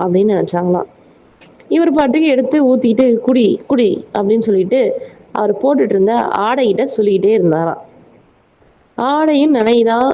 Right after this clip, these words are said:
அது வீணா போதான், இருந்தாலும் அவரு "குடி, குடின்னு" ஆடையிட்ட பேசிக்கிட்டே இருந்தாராம். எல்லாரும் அவரை தடுத்து நிறுத்தி, "என்னப்பா விஷயம், ஏன் இப்படி பண்ற?" அப்படின்னு கேட்டாங்களாம்.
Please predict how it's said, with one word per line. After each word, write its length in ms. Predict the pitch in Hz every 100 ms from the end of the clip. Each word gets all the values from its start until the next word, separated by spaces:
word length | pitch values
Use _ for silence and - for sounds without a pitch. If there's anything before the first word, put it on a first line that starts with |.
| - -
அது 520 | 196 214 262 294 320 - - - - -
வீணா 320 | 233 247 247
போதான், 580 | 214 214 208 233 254 - - - -
இருந்தாலும் 480 | 269 302 277 269 302
அவரு 400 | 226 254 349 - -
"குடி, 340 | 233 254 196 -
குடின்னு" 260 | 262 277 302
ஆடையிட்ட 400 | 233 202 214 233
பேசிக்கிட்டே 380 | 214 190 180 190
இருந்தாராம். 500 | 196 170 160 165 - - - - - _ _ _ _ _
எல்லாரும் 380 | 254 302 302 277
அவரை 220 | 302 220
தடுத்து 300 | 220 220 240
நிறுத்தி, 460 | 233 214 208 240 - -
"என்னப்பா 400 | 190 208 254 277
விஷயம், 440 | 240 202 208 208 196
ஏன் 280 | 180 208 254
இப்படி 200 | 240 196
பண்ற?" 520 | 202 196 196 202 202 - - _
அப்படின்னு 280 | - 196 208
கேட்டாங்களாம். 520 | 214 208 170 185 180